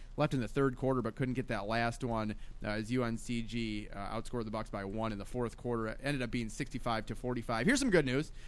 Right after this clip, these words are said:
Ty Kimbrough did return. Uh, now, up until game time, pretty much right until game time, it was a question mark as to if she'd play. She was right on the fence as to whether she'd be able to put in good minutes.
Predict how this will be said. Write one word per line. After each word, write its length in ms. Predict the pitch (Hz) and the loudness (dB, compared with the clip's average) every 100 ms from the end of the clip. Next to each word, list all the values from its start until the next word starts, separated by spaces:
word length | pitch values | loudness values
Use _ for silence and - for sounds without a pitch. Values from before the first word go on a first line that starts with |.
| - | -4
Ty 180 | - 170 | 4 4
Kimbrough 340 | 185 180 170 156 | 6 6 8 6
did 140 | 151 | 6
return. 560 | 147 - 135 131 151 - | 4 2 2 2 0 -2
Uh, 160 | 123 117 | -2 0
now, 320 | 123 120 117 - | 2 0 0 0
up 160 | 147 151 | 0 2
until 280 | 139 147 127 | 0 0 0
game 440 | 113 127 135 156 | 0 0 0 0
time, 460 | 131 117 110 113 123 | 0 0 0 0 -2
pretty 160 | - 165 | 0 0
much 180 | 131 - | 0 2
right 140 | 147 | 0
until 180 | 110 143 | 2 0
game 220 | 113 107 | 0 -4
time, 180 | 120 113 | -4 -4
it 60 | 110 | -4
was 80 | 113 | -4
a 40 | |
question 300 | 139 131 127 | -2 -2 -2
mark 160 | 113 113 | -4 -4
as 120 | 110 | -4
to 180 | 117 104 - - - | -4 -4 -4 -10 -6
if 140 | - 135 | -2 0
she'd 220 | 127 107 | 0 -2
play. 300 | - 135 110 | 0 2 0
She 100 | 117 | -2
was 100 | 110 | -2
right 220 | 120 135 | 0 2
on 100 | 127 | 2
the 80 | 107 | -2
fence 400 | - 120 117 - | 0 0 0 -2
as 140 | 113 | -4
to 120 | - 113 | -2 0
whether 220 | 113 113 | 0 -2
she'd 180 | - 110 | -4 -2
be 100 | 113 | -2
able 140 | 107 | -2
to 40 | 107 | 2
put 220 | 117 113 | 2 2
in 140 | 110 | -2
good 200 | 110 110 | -2 -2
minutes. 420 | 107 127 127 123 | 0 2 2 0